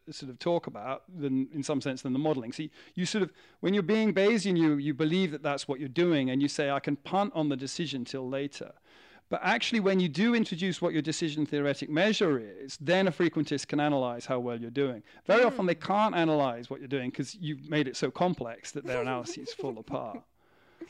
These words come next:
Speaker 1: But, um, it, it's sort of philosophically a different thing, and the, the things are compatible,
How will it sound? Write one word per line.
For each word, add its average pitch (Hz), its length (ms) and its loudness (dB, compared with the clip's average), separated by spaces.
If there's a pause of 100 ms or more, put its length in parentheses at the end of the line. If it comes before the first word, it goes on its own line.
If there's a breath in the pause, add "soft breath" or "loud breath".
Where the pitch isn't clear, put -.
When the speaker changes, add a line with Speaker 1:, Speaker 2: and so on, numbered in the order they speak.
(160 loud breath)
Speaker 1:
But, 151 300 4
um, 147 800 4 (220)
it, 175 220 -2
it's 170 220 0
sort 190 260 -2
of 170 60 -6
philosophically 190 600 2
a 156 40 2
different 156 280 0
thing, 170 200 4
and 147 100 2
the, 165 80 0
the 170 160 0
things 220 220 2
are 170 40 -2
compatible, 220 800 -2